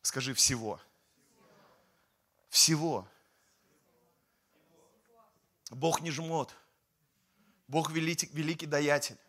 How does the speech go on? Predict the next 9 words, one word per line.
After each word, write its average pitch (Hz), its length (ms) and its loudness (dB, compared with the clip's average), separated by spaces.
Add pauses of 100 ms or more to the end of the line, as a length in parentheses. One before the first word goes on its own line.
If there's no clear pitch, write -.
(460)
Он 147 160 -6
любящий 165 380 0
папа. 151 420 -4 (1300)
Иисус 165 240 4
сказал 156 320 4
так 156 220 2
о 143 60 -4
папе, 131 280 0
говорит: 131 280 -8